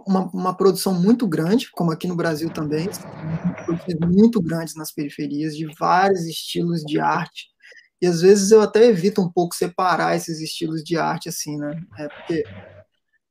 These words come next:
é, tem gente fazendo música, tem gente fazendo teatro, cinema, fotografia, et cetera, et cetera, né? E eu, e eu normalmente vou pra fazer a pintura, então, é, ao mesmo, mas ao mesmo tempo eu tô sempre observando tudo isso.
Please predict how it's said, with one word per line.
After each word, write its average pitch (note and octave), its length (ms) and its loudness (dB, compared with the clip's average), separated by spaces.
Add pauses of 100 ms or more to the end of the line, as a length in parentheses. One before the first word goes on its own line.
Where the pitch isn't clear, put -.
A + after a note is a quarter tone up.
(160)
é, D3+ 240 -2
tem F3 160 0
gente F3 140 2
fazendo D#3 280 -2
música, D#3 760 2
tem D#3+ 140 -4
gente D#3 160 -8
fazendo D3 500 -4
teatro, D3 600 -2
cinema, D3+ 500 -4
fotografia, D3 600 -4
et D3+ 80 -6
cetera, D3+ 300 -4
et C#3+ 100 -8
cetera, D#3+ 440 -2
né? D3 160 -4
E D3+ 80 -2
eu, D3+ 120 -4
e D#3+ 80 -2
eu D#3+ 120 0
normalmente E3 520 -2
vou D3 160 -4
pra E3+ 120 -4
fazer D#3 260 -4
a D#3+ 40 -2
pintura, E3+ 500 -2
então, D3+ 460 -6 (640)
é, D3+ 400 -2
ao D3 140 -4
mesmo, D#3+ 220 0
mas F3 180 2
ao E3+ 60 0
mesmo F3 280 0
tempo F3 220 -2
eu E3+ 60 -4
tô E3+ 100 -4
sempre E3+ 300 -2
observando F3 540 0
tudo F3 300 -4
isso. D#3 360 -4